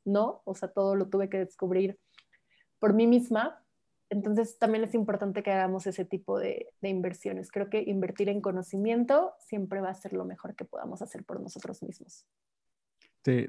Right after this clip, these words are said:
Speaker 2: te, te quiero agradecer toda esta información tan, tan valiosa, tan valiosa que nos has compartido, pero tengo esa, esa costumbre de, de siempre querer más.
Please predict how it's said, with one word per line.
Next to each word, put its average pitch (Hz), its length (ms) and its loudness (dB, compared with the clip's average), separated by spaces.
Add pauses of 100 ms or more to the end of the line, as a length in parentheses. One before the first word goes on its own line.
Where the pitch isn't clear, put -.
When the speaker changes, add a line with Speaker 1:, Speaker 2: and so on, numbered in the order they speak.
Speaker 2:
te, 233 120 4
te - 260 0
quiero 139 200 8
agradecer 131 540 6
toda 131 180 2
esta 139 200 -2
información 120 600 2
tan, 123 220 4 (100)
tan 120 200 6
valiosa, 117 500 6 (260)
tan 117 140 2
valiosa 113 380 2
que 127 100 2
nos 117 180 4
has 117 140 0
compartido, 120 720 2 (680)
pero 123 400 8
tengo 131 300 8
esa, 143 240 6
esa 139 260 6
costumbre 143 460 6
de, 143 160 6
de 131 160 0
siempre 147 400 4
querer 147 300 8
más. 147 400 4